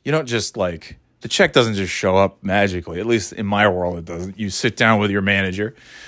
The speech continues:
you go through the review, and then, uh, at some point you get either from the manager or from H R or from whatever, uh, you get, uh,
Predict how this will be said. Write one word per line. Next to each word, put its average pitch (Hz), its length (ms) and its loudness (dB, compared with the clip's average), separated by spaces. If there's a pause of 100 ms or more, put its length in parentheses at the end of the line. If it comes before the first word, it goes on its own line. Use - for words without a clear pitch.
(140)
you 113 120 -2
go 113 200 6
through 113 220 0
the 104 120 4
review, 92 540 0 (480)
and 104 180 2
then, 104 360 2
uh, 98 340 4 (460)
at 101 120 -6
some 127 260 2
point 120 240 2
you 110 120 0
get 117 360 4 (560)
either 113 220 4
from 113 260 -4
the 107 80 -2
manager 120 520 4
or 101 100 6
from 107 220 -2
H 110 260 0
R 113 280 8
or 101 40 2
from 101 200 -6
whatever, 127 460 4 (360)
uh, 98 360 4 (500)
you 117 200 0
get, 117 440 4
uh, 104 300 6